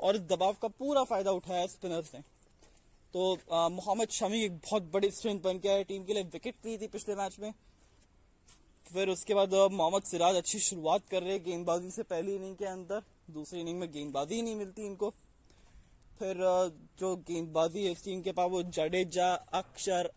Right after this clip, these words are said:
अश्विन, तो बहुत जबरदस्त strength है इस गेंदबाजी में। Number two,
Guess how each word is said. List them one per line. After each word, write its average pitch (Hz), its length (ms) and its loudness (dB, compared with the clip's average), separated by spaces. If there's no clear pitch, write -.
अश्विन, 196 540 -2
तो 196 320 2
बहुत 196 280 0
जबरदस्त 196 480 0
strength 190 300 -4
है 175 80 0
इस 180 120 -8
गेंदबाजी 160 480 -2
में। 127 120 -16
Number 180 360 4
two, 226 260 0